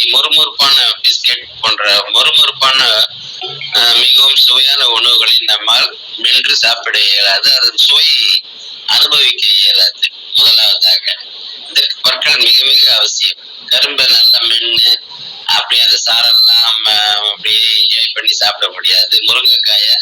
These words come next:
நல்லா, சில பேர் முருங்கைக்காயை பார்த்தீங்கன்னா அந்த தோல்ல கொஞ்சம் கூட இல்லாம அப்படியே மென்னு போடுவாங்க. இப்படி அருமையான சில, அ, சுவைகளை அறிவதற்கும், உணர்வதற்கும், சுவைப்பதற்கும் பற்கள் மிக மிக அவசியம்.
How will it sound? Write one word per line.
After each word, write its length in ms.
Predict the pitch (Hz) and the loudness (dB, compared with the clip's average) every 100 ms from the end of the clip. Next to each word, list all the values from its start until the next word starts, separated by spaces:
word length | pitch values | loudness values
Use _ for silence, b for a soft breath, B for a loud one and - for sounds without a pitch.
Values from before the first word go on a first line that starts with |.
| - - - - | -4 -16 -16 -4
நல்லா, 220 | - 101 101 | 0 2 2
சில 220 | - - - | 2 2 2
பேர் 240 | - - | 2 2
முருங்கைக்காயை 460 | - - - - - | 2 2 2 0 0
பார்த்தீங்கன்னா 340 | - - - - | -2 0 0 0
அந்த 180 | - - - | 0 -2 0
தோல்ல 380 | - - - - | 0 2 0 0
கொஞ்சம் 240 | - - - | -2 2 2
கூட 180 | - - | 2 2
இல்லாம 300 | - - - | 2 2 0
அப்படியே 360 | - - - - | -2 -2 -2 -2
மென்னு 320 | - - 131 - | -2 -2 -4 -4
போடுவாங்க. 380 | 98 - - - - - B B B B - - - | 0 2 2 0 -2 -8 B B B B -8 -4 0
இப்படி 180 | - | 2
அருமையான 560 | - - - 156 185 - | 2 0 -2 0 0 0
சில, 240 | - - - - - - - - - | 2 2 2 2 2 0 -4 -10 -4
அ, 120 | - - | 0 2
சுவைகளை 560 | - - - - - | 2 2 2 2 2
அறிவதற்கும், 960 | - 135 - - - - - 135 139 117 - - | 2 2 2 0 -2 -4 -6 -6 -8 -12 -16 -6
உணர்வதற்கும், 880 | 110 127 127 127 - - 123 127 - - | -2 0 0 0 -2 -2 -2 -2 0 2
சுவைப்பதற்கும் 800 | - - - - - - - - - - - - - - | 2 0 -2 -4 -4 -6 -4 -4 -4 -12 -12 -12 -10 -6
பற்கள் 340 | - - 180 | -4 0 -2
மிக 280 | - - - | 0 0 2
மிக 300 | - - - | 2 2 2
அவசியம். 500 | - - - - | 0 -2 -4 -4